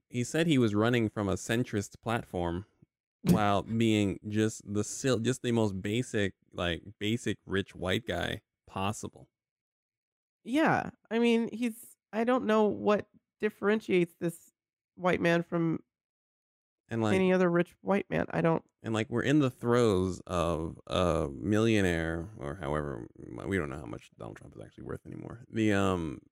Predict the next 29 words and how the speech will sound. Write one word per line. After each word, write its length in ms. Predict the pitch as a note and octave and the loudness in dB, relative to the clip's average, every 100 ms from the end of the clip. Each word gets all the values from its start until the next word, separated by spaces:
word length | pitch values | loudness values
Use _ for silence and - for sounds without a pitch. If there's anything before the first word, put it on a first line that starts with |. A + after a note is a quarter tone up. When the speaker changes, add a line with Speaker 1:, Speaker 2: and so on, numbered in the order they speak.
| _ - | _ -2
Speaker 1:
whatever. 600 | C3+ C3 C3+ G#2+ G2 - _ _ _ _ - | 2 4 4 2 0 -4 _ _ _ _ -4
Our 100 | G2+ | 2
pre- 100 | G3+ | 4
Speaker 2:
Seven 260 | G#3 G#3 | 4 2
whole 320 | F#3 D#3+ D#3+ | 4 4 4
dollars. 560 | D#3+ C3 C2 - - - - | 4 0 0 0 -4 -6 -16
<laughs> 60 | |
Speaker 1:
Seven 460 | - - C3 C3 A#2+ | -14 -4 0 2 2
dollar 340 | A2 G#2+ G#2 | 2 2 2
millionaire 840 | G2 G#2+ A2 A2+ G#2 G2 F#2+ F#2 D2+ | 2 2 4 4 4 2 2 0 -4
president. 500 | - G2 F2 D#2+ D2+ - _ _ _ - | -2 -2 0 -2 -4 -10 _ _ _ -8
Um, 520 | G#2+ F#2 D#2+ C#2 B1+ - _ | -2 0 0 -4 -12 -16 _
we 200 | A2+ B2 | 0 0
don't 360 | A#2 B2 C3 G2+ | 2 2 2 2
need 320 | A#2+ A#2+ A2 | 2 4 4
another, 600 | G2+ G2+ G2+ G#2 F2+ F2 - | 4 4 4 2 2 -2 -4
we 120 | G#2+ A2+ | 0 2
don't 100 | A2+ | 4
need 100 | A2+ | 2
another 280 | G2+ F#2+ F#2+ | 2 0 -2
president 420 | G#2 F#2 F2+ D#2+ | -2 -2 -4 -8
coming 320 | G2+ G2 F#2 | -6 -4 -2
and 220 | F2 E2 | -4 -6
trying 420 | - G2+ F#2+ F#2+ G2 | -6 -2 0 -2 -4
to 220 | F#2+ F2+ - | -6 -6 -6
pr-, 140 | G#2 | -8
protect 560 | - - G#2+ - G2+ - | -6 -8 -10 -6 -8 -6
the 100 | E2 | -8
rich. 440 | F#2 C3+ - _ | -4 -6 -8 _